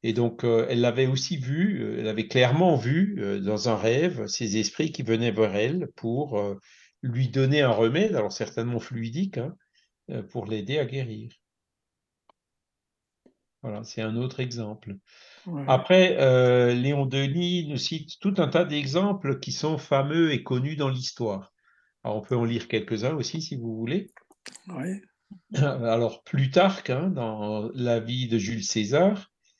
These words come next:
Speaker 1: il fait mention du rêve prémonitoire de Calpurnia, qui est la femme de, qui était la femme de César, et qui a vu la nuit le complot de Brutus et de Cassius, hein, le meurtre de César.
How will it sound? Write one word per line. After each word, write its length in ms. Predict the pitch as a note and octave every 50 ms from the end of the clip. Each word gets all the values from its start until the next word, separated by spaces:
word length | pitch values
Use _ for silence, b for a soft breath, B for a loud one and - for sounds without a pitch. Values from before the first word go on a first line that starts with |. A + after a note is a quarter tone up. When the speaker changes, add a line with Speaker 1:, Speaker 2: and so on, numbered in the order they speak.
| _ _ _ _ _ _ _ -
Speaker 1:
il 120 | C#3+ C3 -
fait 180 | - E3 D#3+
mention 800 | D3+ D3 C#3+ D3 C#3+ C#3 - - F#3 F#3 F#3+ G#3 A3+ A3 - -
du 220 | C#3+ B2 A2+ A#2+ B2
rêve 320 | A2+ C3+ D3 D#3+ - -
prémonitoire 720 | - - C3+ C3 C3 B2+ B2 A#2 G#2+ - - C#3+ D#3+ E3 D3+
de 100 | C3 B2
Calpurnia, 960 | - - C3 A#2+ A#2 A2 - - - - A2+ G#2 F#2 A2 A2+ B2+ D3 F#3+ A3+ -
qui 160 | - - A2
est 40 | G2
la 80 | G2+
femme 300 | G2 - - A2 G#2 G#2
de, 80 | G2 G2
qui 180 | - - A2+
était 220 | G#2+ G2 G2 A2+ G#2+
la 80 | G#2
femme 240 | G2 - A2 G#2 G#2
de 80 | G2+ G2
César, 600 | G2 - - G2 F#2+ G#2 B2 D3 F3 F#3+ F#3+ - _ _ b b b b b b b b b b b _ _
et 180 | - D3+ C3+ C#3
qui 220 | - E3+ D#3+ D3+
a 80 | C#3+ B2+
vu 320 | A2 A#2+ D3+ F3+ A3 A#3+
la 180 | G3+ F3 B2+ A2
nuit 300 | A#2+ A#2+ C3 D#3 F3+ G3
le 160 | D#3+ C3+ -
complot 500 | - - B2+ C3+ C3+ C3+ D#3 D#3+ D#3+ D3+
de 80 | C#3
Brutus 600 | B2+ G#2+ G2 G2 A#2 B2 A#2+ - E3 F3 E3+ - D3+
et 40 | C#3+
de 120 | B2 A#2+
Cassius, 880 | - - A2+ G#2+ G2+ - - - D#3+ F#3+ G3 G3 - - - - - B2
hein, 260 | A2+ A#2 C#3 E3 - _ _ _ _ _ _ _ _
le 240 | - B2 B2 B2 A#2+
meurtre 480 | B2 B2 C3 D3 C#3+ - - - D#3
de 80 | C#3+ C3+
César. 680 | C3 - B2+ B2 A#2+ B2+ A2+ G2+ G2 G2+ - -